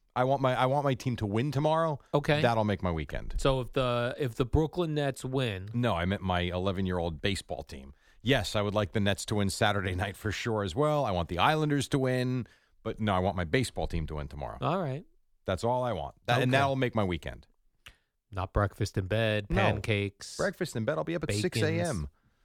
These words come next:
Speaker 1: I'll be the one making
Speaker 2: a little
Speaker 1: breakfast.
Speaker 2: bacon.
Speaker 1: No, I don't, I'm good.
Speaker 2: All right.
Speaker 1: I'm fine.
Speaker 2: Jerry, what do we have? What else do I have here? Oh, I see Tim Tebow mania seems to be dying down in Jacksonville.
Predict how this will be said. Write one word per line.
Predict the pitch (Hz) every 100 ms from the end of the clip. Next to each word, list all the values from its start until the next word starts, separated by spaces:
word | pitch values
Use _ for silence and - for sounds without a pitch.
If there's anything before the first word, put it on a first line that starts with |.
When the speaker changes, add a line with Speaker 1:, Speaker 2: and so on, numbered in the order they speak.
| _ -
Speaker 1:
I'll | 180
be | 208
the | 135
one | 92 87
making | 82 87
Speaker 2:
a |
little | 80 120
Speaker 1:
breakfast. | 104 98
Speaker 2:
bacon. | - 107 - 107 104 110
Speaker 1:
No, | 120 147 139
I | 107
don't, | 120 107 73 62
I'm | 71 90
good. | 76 62 -
Speaker 2:
All | 120 165
right. | 214 147
Speaker 1:
I'm | 87
fine. | - - - - - - - - -
Speaker 2:
Jerry, | - 156 160
what | 147
do | 190
we | 196
have? | 147 151 131
What | 139 147
else | 131
do | -
I | 110
have | 87 95 95
here? | - 90 82 -
Oh, | 185 123 -
I | 123 123
see | - 170 156 135 120 _ _ -
Tim | - 190 185 180 -
Tebow | - 175 160 147
mania | 123 143 180 185 120 101
seems | - 120 107
to | 120
be | 113
dying | 107 117 117 113
down | 117 113
in | 104
Jacksonville. | 95 127 175 - 131 92 78